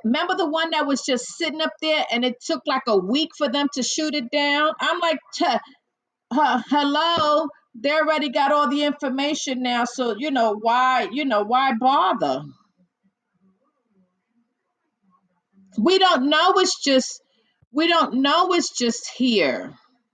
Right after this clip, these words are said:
It could be ev-, anywhere else. It could be in India. We don't know.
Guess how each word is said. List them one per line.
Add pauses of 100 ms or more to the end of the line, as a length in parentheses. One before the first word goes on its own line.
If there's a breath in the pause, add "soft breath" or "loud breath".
(520)
It
could
be
ev-, (100)
anywhere
else.
It
could
be
in
India.
We
don't
know.